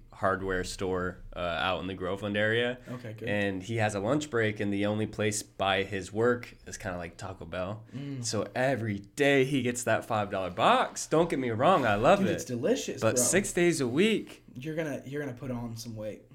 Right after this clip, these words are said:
Speaker 1: Yeah.
Speaker 2: You can't
Speaker 1: And
Speaker 2: beat it.
Speaker 1: you're also, you know, it's just not healthy stuff.
Speaker 2: No, it's not
Speaker 1: Period.
Speaker 2: good, dude. It's not gonna make you feel
Speaker 1: Yeah.
Speaker 2: good. You're not gonna feel happy, dude. It's gonna mess with your mood. That's the thing that I've discovered is, like, food for me connects so much to my mood.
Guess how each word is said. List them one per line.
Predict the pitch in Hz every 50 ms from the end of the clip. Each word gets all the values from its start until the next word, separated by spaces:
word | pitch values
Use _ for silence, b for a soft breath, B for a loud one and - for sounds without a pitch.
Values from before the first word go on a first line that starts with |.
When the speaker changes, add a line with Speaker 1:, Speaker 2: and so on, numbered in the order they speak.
| - -
Speaker 1:
Yeah. | 120 123 107 87 - - - - -
Speaker 2:
You | - 131
can't | - 123 123 120
Speaker 1:
And | 117 120
Speaker 2:
beat | 120 117 110 - - - - -
it. | - -
Speaker 1:
you're | 71 98 117 113
also, | 117 127 123 - - 120 117 113
you | 110 113 113
know, | 107 90 90 80 - - - - - - _ - -
it's | - - 117 110 -
just | - 107 107
not | 110 87 - -
healthy | 110 101 92 - - -
stuff. | - - - - - 117 139 135
Speaker 2:
No, | 123
it's | 120 120 - 131
not | 135 - -
Speaker 1:
Period. | 107 117 117 98 87 65 - 113
Speaker 2:
good, | 110
dude. | 95 - -
It's | - -
not | 143 139
gonna | 139 139
make | 143 131 127 127
you | -
feel | - 143 -
Speaker 1:
Yeah. | - - 143
Speaker 2:
good. | 151 151 147 147
You're | B B B B B B - 143 139
not | 139
gonna | 143 120
feel | 113 131 110
happy, | - - - 131 143 143 - - 143
dude. | 139 139 143 139
It's | 127 -
gonna | 170 160 156
mess | 143 139 -
with | - 123
your | 110
mood. | 110 127 131 131 131 135 123 B B B B B B B
That's | - 226 226
the | -
thing | 247 240
that | 233 190
I've | 180 170
discovered | - 139 - - 160 170 165 151
is, | - -
like, | 123 123
food | - - - 165 165 185 180
for | - - 123
me | 123 127 131 135 135 127 117 117 113 b b b b b b b b b _
connects | - 170 160 151 147 139 127 123 - -
so | - 151 135 131
much | 135 131 127 -
to | - 139
my | 123 113 110
mood. | 101 101 110 107 107 107 -